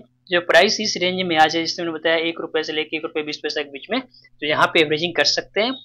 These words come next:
और कोई नया व्यक्ति यदि इसमें बाई करना चाहता है तो किस level पे बाई करेगा, ध्यान से समझिए। जब एक रुपये बीस पैसे के level को price ऊपर निकाले,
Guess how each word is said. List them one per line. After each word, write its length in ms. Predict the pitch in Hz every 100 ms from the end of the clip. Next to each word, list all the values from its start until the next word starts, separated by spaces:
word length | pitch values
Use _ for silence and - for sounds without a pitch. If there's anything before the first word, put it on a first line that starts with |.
| - -
और 120 | 165
कोई 200 | 175 196
नया 260 | 180 165 208
व्यक्ति 420 | 185 180 - 208
यदि 140 | 202 196
इसमें 240 | 196 185
बाई 220 | 143 160
करना 320 | - 151 175
चाहता 380 | 202 175 165 165
है 200 | 208 - _ _ -
तो 140 | 170
किस 280 | - 226 208
level 220 | 180 202
पे 120 | 202
बाई 180 | 175 165
करेगा, 380 | 170 160 170 240
ध्यान 280 | - 165 180
से 180 | - 175
समझिए। 300 | 147 135 - _ _ -
जब 200 | 160 170 - _ 180
एक 200 | 202 190
रुपये 280 | - 190
बीस 220 | 170 175 -
पैसे 300 | 165 165 170
के 80 |
level 240 | 160 151 165
को 180 | 170 170
price 440 | - 151 165 160
ऊपर 240 | 151 180
निकाले, 460 | 165 165 156 165